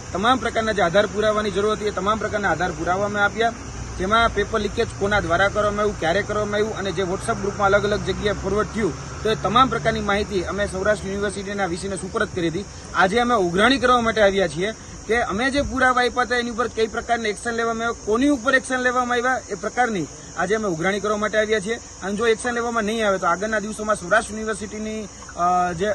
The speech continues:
કહી શકાય કે વિદ્યાર્થીની અલગ અલગ જે પાંખો છે, તેની સાથે રહી અમે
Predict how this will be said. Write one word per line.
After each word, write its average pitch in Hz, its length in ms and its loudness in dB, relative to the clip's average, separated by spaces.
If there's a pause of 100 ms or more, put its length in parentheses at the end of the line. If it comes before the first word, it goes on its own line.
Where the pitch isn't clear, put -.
(120)
કહી 202 120 -2
શકાય 214 220 -2
કે 202 100 -4
વિદ્યાર્થીની 208 840 -4
અલગ 202 220 2
અલગ 214 140 0
જે 196 120 -2
પાંખો 196 360 0
છે, 196 180 -2 (300)
તેની 240 220 4
સાથે 226 280 2
રહી 220 160 2
અમે 208 320 -2